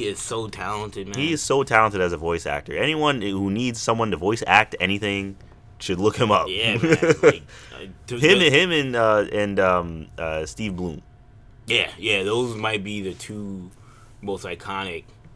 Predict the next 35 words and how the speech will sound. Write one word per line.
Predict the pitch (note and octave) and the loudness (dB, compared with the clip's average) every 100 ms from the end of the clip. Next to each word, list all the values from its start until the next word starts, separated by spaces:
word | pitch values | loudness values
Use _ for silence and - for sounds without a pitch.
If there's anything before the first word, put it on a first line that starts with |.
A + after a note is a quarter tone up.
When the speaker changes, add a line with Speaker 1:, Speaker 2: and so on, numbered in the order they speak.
| - - - - - - | -20 -20 -20 -20 -20 -20
Speaker 2:
you | D2+ E2+ | -14 -12
know, | E2 D#2+ | -12 -12
for, | D2+ F#2 E2+ | -14 -10 -10
for | E2 F2 | -10 -8
us, | E2+ F2+ D#2+ - - - _ - | -4 -4 -4 -14 -20 -20 _ -18
eh, | F2 | -16
you | E2+ F2+ | -12 -12
know, | E2 D2 C2+ A#1+ | -10 -12 -14 -14
in | F2 F2 | -14 -14
the | E2 | -14
generation, | F2+ E2 E2+ F2 - | -12 -12 -10 -10 -12
in | E2 | -12
terms | A#2 A#2 G2 | -6 -6 -6
of | |
someone | A2 G2+ F#2 | -8 -10 -10
who's | D#2+ | -12
not | F#2+ - | -14 -14
just | - - | -16 -14
playing | F2+ E2 | -12 -12
one | E2 | -16
character, | D#2+ E2 D#2 - - _ _ _ _ _ _ - | -16 -16 -18 -20 -20 _ _ _ _ _ _ -16
you | F2+ | -12
know, | E2 | -12
but | D2+ | -10
someone | E2+ F2+ | -8 -8
Speaker 1:
Yeah. | F#2 | -6
Speaker 2:
who | F#2 | -8
has | E2+ E2 | -8 -12
the | |
ability | E2 F2 F2+ F2 E2+ | -12 -10 -8 -8 -10
to | D#2+ | -12
play | - E2+ | -12 -14
multiple | D#2 E2+ D#2+ D2+ D2+ | -12 -14 -14 -18 -14
characters | F#2 F2 E2 - F#2 F2 E2 | -12 -10 -12 -12 -10 -10 -10
and | D#2 | -14